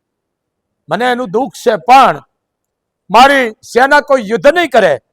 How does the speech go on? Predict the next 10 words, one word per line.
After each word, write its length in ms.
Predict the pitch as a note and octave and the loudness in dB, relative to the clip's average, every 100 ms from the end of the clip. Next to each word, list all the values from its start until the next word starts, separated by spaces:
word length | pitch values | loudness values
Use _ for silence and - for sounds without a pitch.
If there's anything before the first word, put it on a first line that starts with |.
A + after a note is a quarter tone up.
| _ _ A#3 | _ _ 4
પણ 280 | B3 G3 | 4 4
તારા 380 | D3 - A#3+ C4+ | -2 0 2 2
દીકરાની 500 | A3+ G#3+ B3+ B3 B3 | 0 -4 -4 -4 -4
શમશાન 580 | - G#3 A3+ F3 B3 A#3 | -6 -6 -4 0 0 2
યાત્રામાં 560 | G3+ G3+ A3+ A#3+ A#3+ A#3 _ _ _ | -2 -2 -2 -4 -4 -12 _ _ _
હું 240 | A#2 A3+ F3 | -10 -10 -8
ખુદ 280 | F#3 C4 E3+ | -8 -2 0
આવીશ. 460 | C3+ B2+ A2+ - A2+ | 0 -2 -16 -20 -2
જા 340 | D#3+ D3 G#2+ - _ | 2 2 0 -10 _
રાવણ, 420 | A#2+ D3 F#3 B3+ | -2 0 0 -2